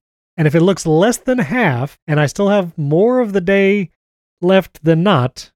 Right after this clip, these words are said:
or at least, like, many hours still left in the day, then I start thinking about where I'm gonna charge this thing. But that's really the only time I start thinking about is when that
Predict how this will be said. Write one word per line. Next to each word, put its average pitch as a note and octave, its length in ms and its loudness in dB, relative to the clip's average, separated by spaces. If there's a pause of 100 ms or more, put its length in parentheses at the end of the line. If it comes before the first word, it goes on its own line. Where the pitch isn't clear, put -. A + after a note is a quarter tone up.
(120)
or D3 160 2
at C#3+ 100 2
least, E3 260 0
like, C#3+ 260 -2
many D#3+ 300 0
hours E3+ 300 0
still D3 140 -2
left C3 200 -2
in C3 60 -4
the B2 80 0
day, A#2+ 300 -2 (380)
then D4 200 2
I C#4+ 100 4
start A#3 260 0
thinking G#3 240 -2
about D#3+ 380 2 (300)
where F3+ 180 2
I'm F#3+ 80 2
gonna F3+ 100 0
charge C3+ 360 2
this B2 160 -2
thing. B2 340 -4 (200)
But F#3+ 100 -2
that's B3+ 160 0
really D4 140 2
the A#3+ 100 2
only A3+ 160 0
time G#3+ 200 -2
I G3+ 60 0
start F3+ 160 -6
thinking G#3+ 120 -4
about D#3+ 180 2
is C3+ 100 -2
when G3+ 200 -2
that G3+ 220 0